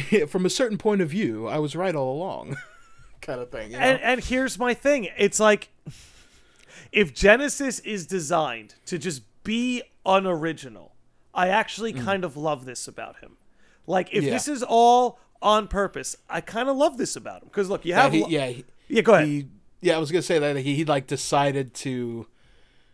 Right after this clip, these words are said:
Speaker 1: basically become this, uh, this sort of person that is like, "Yeah, I'm gonna, this whole Loveless thing is gonna be my shtick,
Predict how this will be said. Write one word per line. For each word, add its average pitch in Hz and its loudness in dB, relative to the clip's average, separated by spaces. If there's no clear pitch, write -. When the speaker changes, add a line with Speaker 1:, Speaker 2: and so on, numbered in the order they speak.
Speaker 1:
basically 139 0
become 127 -4
this, - -6
uh, 113 -4
this 120 -8
sort 131 0
of 120 -10
person 127 -6
that 117 -8
is 117 -12
like, 117 -10
"Yeah, 143 0
I'm 139 -2
gonna, 135 -4
this 131 -8
whole 151 0
Loveless 143 -2
thing 143 -2
is 127 -4
gonna 135 -4
be 131 -6
my 113 -8
shtick, - -2